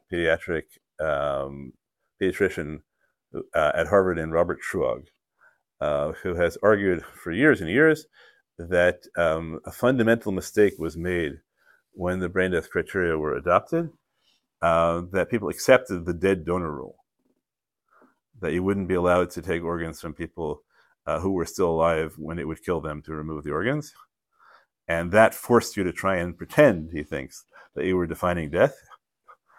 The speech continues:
And that forces you to adopt much more, right, much more, um, stringent criteria than he thinks we really should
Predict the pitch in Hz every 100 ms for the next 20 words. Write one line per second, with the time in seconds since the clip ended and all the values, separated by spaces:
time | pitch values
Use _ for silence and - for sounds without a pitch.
0 | - - 82 92 117 110 92 92 85 87
1 | 98 101 98 92 - 92 85 65 _ _
2 | _ 71 80 98 104 104 95 95 98 98
3 | 95 92 - - 85 80 85 - 202 185
4 | 123 90 85 71 80 110 - _ _ _
5 | 85 101 92 95 90 87 92 87 208 165
6 | 151